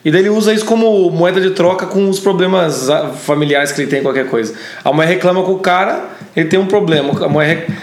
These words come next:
daí ele começa a fazer terapia, a mulher reclama com o cara, o cara tem o mesmo problema.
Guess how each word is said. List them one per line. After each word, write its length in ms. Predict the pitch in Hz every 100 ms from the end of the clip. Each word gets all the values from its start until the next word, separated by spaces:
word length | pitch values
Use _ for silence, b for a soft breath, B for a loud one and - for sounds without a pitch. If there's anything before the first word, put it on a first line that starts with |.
| B
daí 140 | 151
ele 40 | 160
começa 240 | 170 175
a 100 | 175
fazer 120 | 180
terapia, 320 | 190 185 160
a 20 | 160
mulher 180 | 160 170
reclama 280 | 175 175
com 80 | 175
o 60 | 180
cara, 180 | 180 185
o 40 |
cara 120 | 185
tem 120 | 170 196
o 40 |
mesmo 300 | 190 208 202
problema. 520 | 156 147 123 107 101